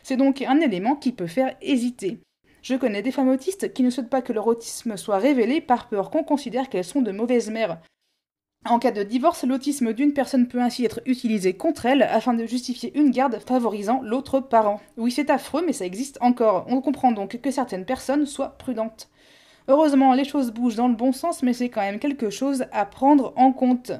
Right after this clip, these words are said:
Un désavantage du diagnostic peut aussi être plus personnel. Si l'on écarte l'opinion des autres, le diagnostic peut être difficile à avaler, car ce n'est pas anodin de s'appliquer le qualificatif d'handicapé. Surtout que certains autistes militent pour que nous ne soyons pas vus comme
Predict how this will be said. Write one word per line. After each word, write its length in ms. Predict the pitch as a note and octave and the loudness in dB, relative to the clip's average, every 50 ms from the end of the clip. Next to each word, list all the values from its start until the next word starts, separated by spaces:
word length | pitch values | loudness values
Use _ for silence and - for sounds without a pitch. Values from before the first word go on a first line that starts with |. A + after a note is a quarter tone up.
| - _ _ - _ _ _ _ _ - | -10 _ _ -20 _ _ _ _ _ 2
Un 120 | C4 C#4+ | 4 4
désavantage 680 | C#4 D#4 C4+ C#4 B3+ A#3 B3 A#3 - - G#3+ A3 A3 | 4 6 6 6 6 6 2 0 2 4 4 4 4
du 80 | G#3+ A#3 | 4 0
diagnostic 560 | B3 B3+ B3 B3+ C4 C4 - E4 E4 - _ | 2 4 4 4 2 0 -2 -4 -6 -6 _
peut 80 | - A3 | -4 -4
aussi 300 | A3 A3 - - C4+ D4 | -4 -4 -4 -4 -2 -2
être 180 | D#4 - - | -2 -2 -2
plus 220 | A#3 - - D4+ D4 | -4 0 -2 -2 -2
personnel. 720 | - - B3+ B3+ B3+ - B3 A3 G3 F3 E3 D#3 D#3 D#3+ - A3 | 0 -2 -2 -2 0 -2 -6 -4 -2 -4 -4 -4 -6 -10 -12 -16
Si 140 | - - A#3+ | -14 -6 -2
l'on 160 | C4+ C4 B3 | 0 2 2
écarte 340 | B3 B3 - A#3 - - - | 2 2 -2 -6 -6 -4 -6
l'opinion 460 | G3 G#3 B3 A#3 - A#3+ G#3 G#3 G3 | -4 -4 -4 -4 -4 -6 -6 -6 -6
des 200 | G3 A#3+ A#3 A3+ | -2 -2 0 0
autres, 300 | D4 D#4+ D#4 - - A3+ | 0 -2 -4 -4 -6 -4
le 100 | A3 A#3+ | -4 -2
diagnostic 540 | A3 B3 A#3+ A#3+ B3 B3 - - D4 C#4 - | -2 0 0 2 0 0 -2 -6 -8 -8 -2
peut 80 | - | 0
être 220 | A#3 B3 A#3+ - A3 | 0 0 0 -2 -6
difficile 600 | G3+ - - C#4+ C#4+ D4+ C#4+ - - A3+ F#3+ - - | -6 -6 -10 -2 -2 -2 -2 -2 -6 -8 -8 -6 0
à 120 | - C#4+ C#4 | 2 4 4
avaler, 460 | A#3+ G3+ F#3 F#3 F3+ G#3 C4+ D4+ C#4+ | 4 4 2 0 -2 0 -2 -6 -6
car 180 | - - C4 - | -6 -6 -6 -4
ce 100 | - A3 | -6 -6
n'est 140 | G3 F#3+ | -6 -6
pas 240 | F#3+ - G3 G3 - - | -2 -2 -2 -2 0 2
anodin 460 | D#4 D#4 D4 B3 G3 F#3 A#3 C#4+ B3+ | 4 4 4 4 2 0 -2 -2 -2
de 120 | G#3 A3+ | -4 -6
s'appliquer 540 | A3+ - A#3 F#3+ - - G#3 F3+ - C#4 C#4+ | -6 -6 -8 -8 -8 -12 -20 -8 -6 -6 -4
le 120 | A#3+ A3+ | -4 -6
qualificatif 840 | A3+ - C4+ A#3+ A#3 A3+ - A3+ F3 F3+ D3+ - - C4+ C4+ A#3+ F#3+ | -4 -4 -2 -2 -2 -6 -10 -8 -6 -6 -8 -6 -6 -6 -6 -6 -4
d'handicapé. 580 | F#3 F3 F#3+ A#3 C4 - A#3 G#3 - G3 E3+ - _ _ _ _ _ _ _ _ _ _ _ _ _ _ | -4 -4 -2 -4 -2 -2 -4 -4 -4 -8 -8 -8 _ _ _ _ _ _ _ _ _ _ _ _ _ _
Surtout 380 | - - - D#4 C#4+ - F4 - | -16 -6 -4 -4 -2 -2 -4 -2
que 100 | - C#4+ | -2 -2
certains 320 | C4 - C4 B3+ C4 A#3+ | -2 -2 -2 -2 -2 -2
autistes 300 | A#3 A#3+ - B3+ B3 - | -2 -2 -4 -4 -4 -4
militent 500 | A3 G#3+ A#3 C4+ B3 C4 C4 C4 A3 A3 | -4 0 0 2 2 2 0 0 -4 -8
pour 200 | - - C#4 C4 | -2 -2 -2 -2
que 80 | - C4 | 0 2
nous 120 | B3 B3 | 2 4
ne 140 | B3 B3+ B3+ | 4 2 2
soyons 300 | B3 B3+ C4 A#3 A3+ A3 | 2 0 0 0 0 -2
pas 180 | A3 B3 A#3 A3 | 0 0 0 0
vus 160 | G3+ G3+ G3+ | 0 -4 -4
comme 240 | - B3+ A#3 A#3+ | -2 -2 -2 -2